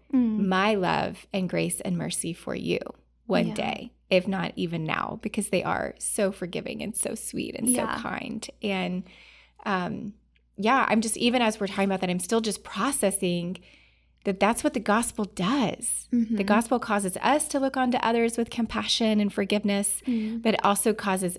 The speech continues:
Speaker 2: others to look on us with compassion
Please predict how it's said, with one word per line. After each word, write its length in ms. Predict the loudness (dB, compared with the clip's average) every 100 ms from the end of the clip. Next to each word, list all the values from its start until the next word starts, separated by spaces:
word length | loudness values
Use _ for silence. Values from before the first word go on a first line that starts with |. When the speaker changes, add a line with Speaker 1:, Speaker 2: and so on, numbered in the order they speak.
| 2
Speaker 2:
others 420 | 6 6 4 2 -2
to 120 | -6
look 260 | -6 -8 -10
on 340 | -8 -8 -10 -16 _ _ _ 0
us 520 | 4 4 0 -6 -8 -12 _
with 160 | -10 -6
compassion 720 | -8 -8 -6 -4 -4 -4 -12